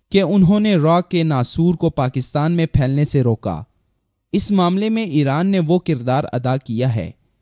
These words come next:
جس سے اس کی دوستی کی کلی کھل کر سامنے آ جاتی ہے، اور یہ بات واضح ہو جاتی ہے کہ ایران دوست کے لبادے میں پاکستان کی جغرافیائی اور نظریاتی بنیادوں کو کھریدنے میں مصروف ہے۔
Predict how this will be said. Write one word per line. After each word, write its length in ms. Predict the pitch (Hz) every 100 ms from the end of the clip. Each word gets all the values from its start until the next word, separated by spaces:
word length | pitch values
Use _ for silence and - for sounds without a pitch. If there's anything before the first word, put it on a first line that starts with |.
| _ _ _ _ -
جس 240 | 131 196
سے 180 | - 220
اس 240 | 170 185
کی 120 | - 160
دوستی 420 | 143 143 - 180
کی 160 | 175 165 -
کلی 220 | 170 175
کھل 180 | - 160
کر 140 | 160
سامنے 440 | 151 - 139 147 135
آ 140 | - 123
جاتی 400 | 123 107 - 135
ہے، 160 | 113 76 - _ _ _ _
اور 180 | - 202
یہ 180 | 214 202
بات 300 | 175 151 180
واضح 360 | 139 127 170 165
ہو 120 | 143
جاتی 400 | 135 113 - 165
ہے 120 | 113 76 - _ _ _ _ -
کہ 60 | 165
ایران 460 | 139 135 135 190 180
دوست 260 | 165 180 -
کے 100 | 170
لبادے 440 | 139 120 120 170
میں 220 | 170 104 101 _ _ _ _ -
پاکستان 640 | 123 143 135 - 160 196
کی 120 | 185
جغرافیائی 800 | 147 139 123 120 - 123 131 190 - _ _ _
اور 240 | - 202 226
نظریاتی 580 | 202 165 147 143 135 208
بنیادوں 500 | 165 156 147 143 180
کو 160 | 185 180
کھریدنے 480 | - 143 143 160 180
میں 120 | 175
مصروف 560 | 151 123 - 143 156 123
ہے۔ 240 | 98 85